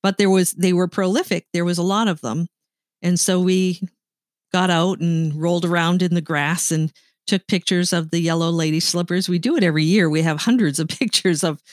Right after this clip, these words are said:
these lady slippers, but, you know, every year is a little different and you never know what you might get. Well, we spotted,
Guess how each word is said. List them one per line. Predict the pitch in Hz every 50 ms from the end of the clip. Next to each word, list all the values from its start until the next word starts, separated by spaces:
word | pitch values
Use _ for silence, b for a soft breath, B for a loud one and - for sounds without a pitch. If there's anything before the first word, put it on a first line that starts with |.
| B B B B _ -
these | 180 185 175 175
lady | 214 233 269 277 240 226
slippers, | - - 185 170 151 - 160 165 175 -
but, | - 202 196 196 -
you | - 226 247
know, | 247 247 247
every | 240 - 214 233 254 233
year | 190 185 185 180
is | 185 190 -
a | 175
little | 175 180 180 185
different | - 160 135 - - 160 170 196 226 - -
and | 165 160 165 165 160 - _ _ _ _ _ _ _ -
you | 175 175
never | 175 170 165 175 175
know | 170 165 165 165
what | 165 160 151 - -
you | 160
might | 160 160 156 151 -
get. | - 170 131 120 - -
Well, | - 165 165 160 165
we | 170 180 196
spotted, | 185 - - - - - 220 226 226 202 143 120 123 170 202 -